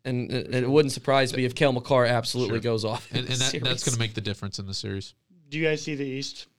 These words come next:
Speaker 3: Any team from the East winning the Cup this year?
Speaker 1: Yeah, Tam-, I still could see Tampa Bay
Speaker 2: Yeah.
Speaker 1: winning it.
Speaker 2: Yeah, Tampa Bay could three-peat. I,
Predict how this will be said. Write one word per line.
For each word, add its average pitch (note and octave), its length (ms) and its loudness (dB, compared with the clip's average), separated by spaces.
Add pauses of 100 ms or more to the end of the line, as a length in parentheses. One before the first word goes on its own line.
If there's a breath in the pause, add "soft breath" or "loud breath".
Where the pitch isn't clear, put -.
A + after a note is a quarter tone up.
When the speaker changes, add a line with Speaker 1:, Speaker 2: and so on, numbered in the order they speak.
(100)
Speaker 3:
Any D#3 180 -6
team D3+ 180 -6
from C#3 120 -8
the C3 80 -6
East B2+ 200 -8
winning B2 200 -10
the A#2+ 80 -12
Cup A#2 180 -12
this A#2+ 180 -14
year? B2+ 140 -14 (180)
Speaker 1:
Yeah, B2 200 2
Tam-, B2+ 320 -2
I B2+ 120 0
still A#2+ 300 0
could A#2+ 160 -4
see A#2+ 120 -2
Tampa A2+ 280 -2
Bay A2 140 -2
Speaker 2:
Yeah. A2 140 2
Speaker 1:
winning A2 160 -4
it. - 120 -8
Speaker 2:
Yeah, A#2 160 -2
Tampa A#2+ 320 -2
Bay G#2+ 180 -2
could A2 260 -4
three-peat. G#2 480 -6
I, A2+ 140 -4